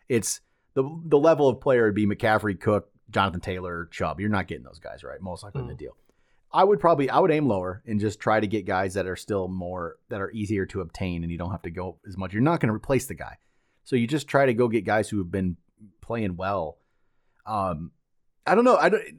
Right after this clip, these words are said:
Speaker 1: to be honest, there's just not a, there's just not a guy out there that's like, "Oh my God, I have to get this guy." It, it's, it's honestly not that.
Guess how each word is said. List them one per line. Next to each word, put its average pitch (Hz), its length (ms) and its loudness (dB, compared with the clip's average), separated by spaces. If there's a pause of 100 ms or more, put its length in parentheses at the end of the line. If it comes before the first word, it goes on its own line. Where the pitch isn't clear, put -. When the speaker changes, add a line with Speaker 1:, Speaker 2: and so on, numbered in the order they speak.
(160)
Speaker 1:
to - 80 -4
be 160 60 6
honest, 226 280 4
there's 135 140 2
just 175 160 2
not 180 160 4
a, - 20 4
there's 123 220 -2
just 151 140 -10
not 185 120 4
a 135 40 4
guy 117 280 4
out 127 160 4
there 117 80 4
that's 98 120 0
like, - 100 -14
"Oh 120 100 0
my 98 100 0
God, 104 160 0
I 92 40 0
have 98 160 -2
to 90 80 -10
get 104 180 -4
this 98 140 -8
guy." - 220 -12
It, 110 240 -12
it's, - 320 -16
it's - 160 -16
honestly 156 260 0
not 101 180 -4
that. - 240 0